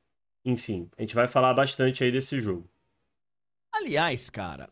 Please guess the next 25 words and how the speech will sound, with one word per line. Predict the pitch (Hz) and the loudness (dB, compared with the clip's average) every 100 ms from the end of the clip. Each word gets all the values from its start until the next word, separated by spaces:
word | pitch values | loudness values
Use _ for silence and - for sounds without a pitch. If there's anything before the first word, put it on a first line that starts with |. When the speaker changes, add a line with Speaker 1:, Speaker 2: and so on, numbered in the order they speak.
| - | -10
Speaker 2:
deixa | 370 427 311 | -6 -4 -4
eu | |
fazer | - 104 107 | -4 -4 -4
uma | 104 | -8
pesquisa | - 98 - 104 90 | -8 -10 -8 -10 -10
aqui | 82 120 | -10 -8
rápida, | 95 127 113 78 67 64 _ _ _ _ - | -4 -4 -4 -8 -16 -18 _ _ _ _ -14
porque | 240 311 | -10 -6
eu | 311 | 2
já | 214 | 4
vi | 147 170 | 4 4
esse | 185 160 | 0 0
time | - 156 143 | -2 -2 -2
sendo | 120 147 127 - | -4 -4 -4 -4
chamado | 127 95 85 92 | -4 -4 -6 -4
de | 117 | 4
Águilas | 180 175 143 | 6 6 0
Douradas, | 107 95 82 85 85 - - _ _ _ _ - | -2 -6 -8 -12 -14 -18 -20 _ _ _ _ -8
de | 139 156 | 0 4
Águilas, | 110 113 110 113 - - - _ _ - | 4 2 0 -4 -6 -12 -18 _ _ 2
Speaker 1:
É. | |
Speaker 2:
agora | 139 160 190 160 | 4 8 8 8
de | 156 | 4
Rio | 151 143 | 2 2
Negro | 127 139 | -2 -10